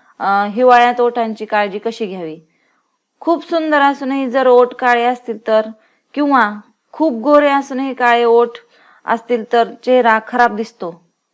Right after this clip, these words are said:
म्हणून आपण बाजारात मिळणारे वेगवेगळे लिपस्टिक लावतो व ओठ तात्पुरते लाल दिसतात, पण त्यामध्ये, अ, असणाऱ्या केमिकलमुळे किंवा लेड मु-, मुळे आपल्या ओठांचे, अ,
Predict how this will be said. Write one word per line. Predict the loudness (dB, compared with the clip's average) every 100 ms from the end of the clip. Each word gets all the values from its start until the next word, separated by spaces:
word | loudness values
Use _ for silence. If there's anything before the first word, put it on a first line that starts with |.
| -6
म्हणून | -2 -2 -2
आपण | -2 -4 -2 -4 -4 -6 0
बाजारात | 2 4 2 0
मिळणारे | -6 -6 -6 -4 -4
वेगवेगळे | 0 0 0 -2 -4 -4
लिपस्टिक | -6 -6 -10 -10 -10 -4
लावतो | -4 -6 -8 -10 -12 _ _ _ -4
व | 0
ओठ | 4 4 2 2
तात्पुरते | 0 0 -2 -8 -4 0
लाल | 2 0
दिसतात, | -4 -6 -6 -6 -12 _ -2
पण | 0 0 -6 _ _ _ 0
त्यामध्ये, | 0 0 -4 -2 -4 -6 -14 _ _ -20 _
अ, | -4
असणाऱ्या | -2 0 -2 -4 -2 -2 -2
केमिकलमुळे | -2 -2 -2 -2 -2 -4 -8 -10 -16 _ -20 -10
किंवा | -6 0 0
लेड | 2 2 2 0
मु-, | -4
मुळे | -6 -4 -4 -4 -8 -16 -8
आपल्या | -6 -4 0 0 0
ओठांचे, | -2 -4 -6 -6 -6 -6
अ, | -6